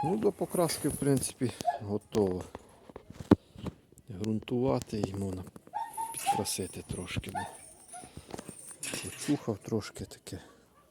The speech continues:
Так, лайк, дізлайк, коменти.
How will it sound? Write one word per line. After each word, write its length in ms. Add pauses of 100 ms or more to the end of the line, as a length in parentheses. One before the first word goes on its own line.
(1400)
Так, 340
лайк, 340 (540)
дізлайк, 760 (260)
коменти. 600